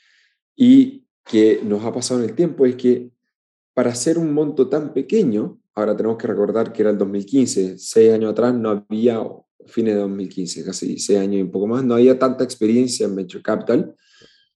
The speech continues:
y realmente esa valorización hizo que después de levantar los cien, trescientos, seiscientos K, quedemos muy diluidos con mi socio.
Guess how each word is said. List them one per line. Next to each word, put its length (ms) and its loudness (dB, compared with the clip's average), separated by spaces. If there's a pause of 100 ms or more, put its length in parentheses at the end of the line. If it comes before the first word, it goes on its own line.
(220)
y 560 4 (480)
realmente 1080 0 (140)
esa 280 0
valorización 1040 -2 (580)
hizo 300 2
que 280 2
después 340 2
de 60 6
levantar 340 -2
los 200 -10
cien, 400 0
trescientos, 600 -6
seiscientos 600 -4
K, 380 -2 (600)
quedemos 560 2
muy 320 4
diluidos 480 6
con 160 -4
mi 80 -6
socio. 340 -8